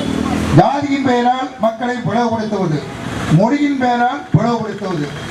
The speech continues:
இப்படி பல பிளவுகளை ஏற்படுத்தி அரசியல் ஆதாயம் பெறுவதற்கு தங்களுடைய குறுகிய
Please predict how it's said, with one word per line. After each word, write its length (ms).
இப்படி 280
பல 140
பிளவுகளை 460
ஏற்படுத்தி 500
அரசியல் 540
ஆதாயம் 460
பெறுவதற்கு 520
தங்களுடைய 480
குறுகிய 460